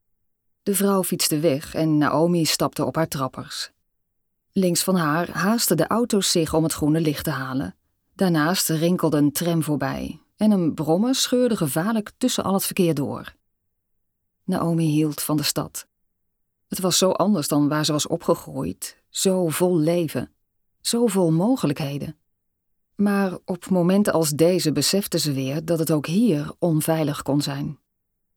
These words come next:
Ook hier. Ondanks alle zekerheden die ze hier had ingebouwd. Onveilig op een heel andere manier.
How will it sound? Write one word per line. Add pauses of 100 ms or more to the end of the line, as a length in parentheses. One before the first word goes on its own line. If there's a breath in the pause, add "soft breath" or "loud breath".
(460)
Ook
hier. (920)
Ondanks
alle
zekerheden
die
ze
hier
had
ingebouwd. (720)
Onveilig
op
een
heel
andere
manier.